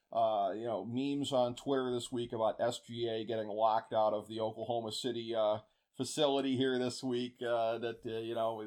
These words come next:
we, we don't, uh, we don't need to have you here. We might accidentally win a few more games. And this goes to what I've said to you off air for some time now, is that,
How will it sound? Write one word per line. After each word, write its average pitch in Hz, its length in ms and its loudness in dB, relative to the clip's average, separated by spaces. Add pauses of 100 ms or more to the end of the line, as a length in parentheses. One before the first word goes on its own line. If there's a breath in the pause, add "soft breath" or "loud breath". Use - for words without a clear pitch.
we, 117 180 -8
we 120 160 -6
don't, 120 300 -2
uh, 113 240 -2
we 120 60 0
don't 120 160 -2
need 123 160 -4
to 113 80 -2
have 117 240 4
you 117 100 -6
here. 120 200 -2
We 123 100 -2
might 117 200 -2
accidentally 117 520 -2
win 117 240 -4
a 113 60 -4
few 120 260 -8
more 113 240 -4
games. 113 500 -10 (560 soft breath)
And 139 140 2
this 214 160 -2
goes 196 280 0
to 185 60 -2
what 151 140 2
I've 131 200 4
said 131 240 -2
to 120 40 -8
you 131 220 0
off 113 320 -2
air 120 200 -2
for 113 160 -10
some 107 300 -4
time 247 420 -2
now, - 400 -8
is 120 300 -2
that, 113 320 2